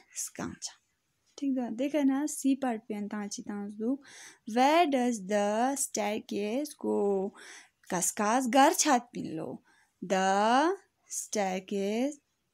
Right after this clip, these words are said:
दिखा दे staircase पर पीछे दे goes to the घर छत पिन basement में छत पिना basement पे छत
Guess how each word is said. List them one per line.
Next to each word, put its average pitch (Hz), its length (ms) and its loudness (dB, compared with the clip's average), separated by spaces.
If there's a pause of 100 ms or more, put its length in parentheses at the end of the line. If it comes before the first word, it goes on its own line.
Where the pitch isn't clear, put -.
दिखा 214 280 -6
दे 190 120 -6
staircase - 500 -10
पर - 240 -12
पीछे - 240 -10
दे - 120 -14 (540)
goes 202 580 2 (240)
to 226 60 -4 (200)
the 208 480 2 (240)
घर 233 160 2
छत 269 440 2
पिन 185 300 -2 (160)
basement 262 480 4
में 277 120 4
छत 311 280 -4
पिना 233 280 0
basement 226 460 -4
पे 208 100 -6
छत 202 180 -10